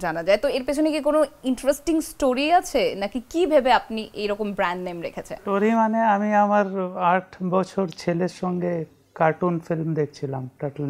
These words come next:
Speaker 2: Ninja।
Speaker 1: ওকে।
Speaker 2: তো ওখানে থেকে turtle আমরা তুলে নিয়েছি, কারণ ওই time crocodile, lacoste, camel, এরম অনেক, আহ, animal নেমের brand ছিল। আর টার্টলের সঙ্গে যে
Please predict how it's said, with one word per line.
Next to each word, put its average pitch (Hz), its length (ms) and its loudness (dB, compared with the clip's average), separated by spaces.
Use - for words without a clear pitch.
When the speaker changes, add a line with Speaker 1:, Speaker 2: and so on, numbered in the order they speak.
Speaker 2:
Ninja। 127 300 -6
Speaker 1:
ওকে। - 260 -8
Speaker 2:
তো 175 80 2
ওখানে 170 380 2
থেকে 160 220 2
turtle 151 300 0
আমরা 143 220 -4
তুলে 147 300 0
নিয়েছি, 135 280 -6
কারণ 180 300 -2
ওই 190 100 4
time 202 180 2
crocodile, 165 640 2
lacoste, 160 600 0
camel, 156 360 4
এরম 170 220 -2
অনেক, 170 240 0
আহ, - 60 -20
animal 165 400 2
নেমের 160 300 0
brand 147 400 -2
ছিল। 143 160 -8
আর 139 240 -4
টার্টলের 175 540 0
সঙ্গে 175 260 -2
যে 165 80 0